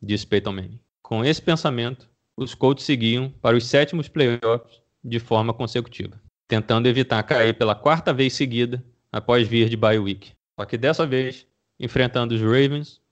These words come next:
os Colts passaram com facilidade. A defesa interceptou Joe Flacco duas vezes e bastou Manning ser protocolar, com duzentas e quarenta e seis jardas, dois touchdowns e uma interceptação. O placar de vinte a três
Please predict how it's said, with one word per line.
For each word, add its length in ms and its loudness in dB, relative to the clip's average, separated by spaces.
os 100 -10
Colts 260 4
passaram 420 2
com 120 -10
facilidade. 640 -8
A 80 -12
defesa 460 -2
interceptou 680 -4
Joe 160 2
Flacco 380 0
duas 280 2
vezes 440 -4
e 80 -8
bastou 360 0
Manning 280 -4
ser 240 -4
protocolar, 680 -2
com 160 -10
duzentas 480 -2
e 40 -6
quarenta 340 -2
e 20 -6
seis 240 -2
jardas, 460 0
dois 400 0
touchdowns 680 -8
e 120 -2
uma 140 0
interceptação. 720 -4
O 80 -10
placar 380 2
de 120 0
vinte 280 0
a 40 2
três 400 -2